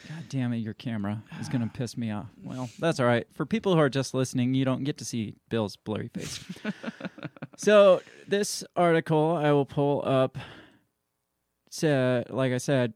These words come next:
says, well, Times Magazine is facing backlash, like you said, over their selection of Biden and Harris as Person of the Year.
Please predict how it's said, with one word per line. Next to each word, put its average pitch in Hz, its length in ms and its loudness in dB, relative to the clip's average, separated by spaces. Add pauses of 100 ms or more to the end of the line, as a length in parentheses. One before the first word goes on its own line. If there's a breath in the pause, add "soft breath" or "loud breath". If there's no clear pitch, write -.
says, 147 380 0 (380)
well, 175 300 6 (160)
Times 226 300 4
Magazine 165 440 -2
is 127 120 -2
facing 143 520 -2
backlash, 135 580 2
like 131 220 -4
you 196 120 2
said, 127 480 -2
over 135 340 4
their 127 160 2
selection 127 480 -2
of 117 100 0
Biden 123 160 4
and 113 220 2
Harris 113 300 -2
as 120 100 -10
Person 123 300 -6
of 110 60 -6
the 113 80 -6
Year. 92 140 -8